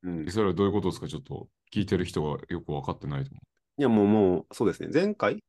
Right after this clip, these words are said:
Speaker 1: 前々回か。前々回？どっちだっけ？
Speaker 2: あ、僕ちょっと今スマホを使ってるからちょっと <laughs> 見れねえです。
Speaker 1: うん。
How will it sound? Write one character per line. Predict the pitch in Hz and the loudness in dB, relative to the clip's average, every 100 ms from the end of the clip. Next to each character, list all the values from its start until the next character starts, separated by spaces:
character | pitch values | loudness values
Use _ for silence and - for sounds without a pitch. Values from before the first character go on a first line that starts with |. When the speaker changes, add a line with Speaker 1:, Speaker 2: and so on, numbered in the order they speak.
| - | -4
Speaker 1:
前 | 160 | 2
々 | 208 | 2
回 | - 90 | 2 0
か。 | - - _ _ _ _ _ _ _ _ _ _ _ _ _ _ _ _ _ _ | -2 -10 _ _ _ _ _ _ _ _ _ _ _ _ _ _ _ _ _ _
前 | 160 | -6
々 | 185 190 190 196 180 | -4 -4 -2 -2 0
回？ | 98 - - _ _ _ _ _ _ _ _ _ _ - | -2 -2 -10 _ _ _ _ _ _ _ _ _ _ -14
ど | |
っ | - | -10
ち | |
だ | - | 0
っ | |
け？ | 101 | 2
Speaker 2:
あ、 | |
僕 | 110 | 4
ち | - | 2
ょ | |
っ | 98 | 2
と | 82 - | 0 2
今 | 107 80 | 2 2
ス | 110 | 0
マ | 107 | -2
ホ | 110 104 98 | 2 2 4
を | 87 | 2
使 | - - | -4 -4
っ | 95 | -4
て | 101 | -2
る | 85 | -4
か | 76 | -6
ら | 65 | -8
ち | - | -12
ょ | |
っ | |
と | - 92 127 | -8 -6 -6
<laughs> | - | -4
見 | 104 101 | 2 6
れ | 101 | 6
ね | 92 | 4
え | |
で | 95 | 0
す。 | - - - | -2 -6 -8
Speaker 1:
う | - - - - | -8 2 4 4
ん。 | - | 2